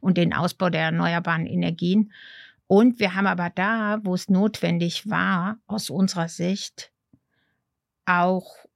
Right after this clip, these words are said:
gemeinsam mit C D U und S P D Veränderungen auf den Weg gebracht.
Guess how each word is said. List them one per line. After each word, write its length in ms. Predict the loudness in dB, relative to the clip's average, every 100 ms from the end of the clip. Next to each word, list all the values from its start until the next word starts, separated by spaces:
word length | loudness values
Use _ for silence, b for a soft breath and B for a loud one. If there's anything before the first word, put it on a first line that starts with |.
| _ _
gemeinsam 580 | 2 2 4 2 2 0
mit 160 | -2 -6
C 240 | -2 0
D 140 | 0
U 380 | -2 -2 0 0
und 420 | 0 0 0 0 -2
S 180 | -2 0
P 160 | -2
D 140 | 0 0
Veränderungen 640 | -2 -2 -2 0 -2 -2
auf 220 | -4 0
den 100 | 0
Weg 160 | 0 0
gebracht. 480 | -4 -4 -6 -8